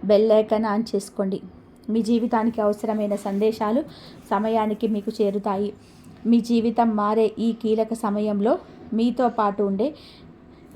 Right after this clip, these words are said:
కంపల్సరీగా మీకు మంచి జరుగుతుంది. మీకు మార్గం చూపించుతాడు. మీకు దైవం మీద నమ్మినట్లయితే మీకు మంచి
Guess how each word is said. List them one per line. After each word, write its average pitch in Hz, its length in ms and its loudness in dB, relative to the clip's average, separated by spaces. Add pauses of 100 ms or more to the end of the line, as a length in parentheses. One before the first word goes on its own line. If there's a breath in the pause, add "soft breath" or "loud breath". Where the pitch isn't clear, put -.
(120)
కంపల్సరీగా 220 680 0 (120)
మీకు 208 180 -4 (400 loud breath)
మంచి 220 220 0 (100)
జరుగుతుంది. 208 460 0
మీకు 208 240 -4
మార్గం 208 380 0
చూపించుతాడు. 214 920 -4 (500 loud breath)
మీకు 233 180 0 (120)
దైవం 220 400 2 (380)
మీద 208 160 -2 (140)
నమ్మినట్లయితే 214 720 0 (360)
మీకు 208 200 -4 (100)
మంచి 226 200 -2